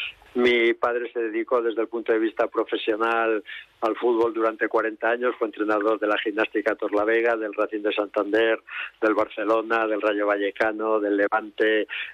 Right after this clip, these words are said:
eh, bueno, de un, del Deportivo de La Coruña, de un montón de equipos, y lógicamente, pues, lo llevo en la sangre.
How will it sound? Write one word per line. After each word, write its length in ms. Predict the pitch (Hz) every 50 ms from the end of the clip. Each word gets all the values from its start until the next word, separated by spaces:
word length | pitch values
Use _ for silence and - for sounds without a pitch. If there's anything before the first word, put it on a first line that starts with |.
| - -
eh, 480 | 110 104 101 101 101 98 98 98 98 98
bueno, 240 | 95 104 98 101 101
de 100 | 113 110
un, 100 | 110 110
del 180 | 101 113 110 104
Deportivo 480 | 110 - - 107 98 - 113 107 107
de 80 | 107 107
La 120 | 104 101
Coruña, 440 | - - 104 101 117 117 113 117 113
de 80 | 110 110
un 60 | 107
montón 300 | 110 110 104 - 110 107
de 80 | 107
equipos, 420 | 104 - 117 117 120 123 127 120 - - - - - - - -
y 140 | - 123 117
lógicamente, 840 | 113 113 107 - - 107 - 117 107 107 113 107 104 - 127 117 113
pues, 460 | - - 107 104 101 101 101 101 95
lo 140 | 104 107 107
llevo 220 | 107 110 107 110
en 60 | 110 110
la 100 | 113 113 -
sangre. 400 | 120 117 117 117 120 127 131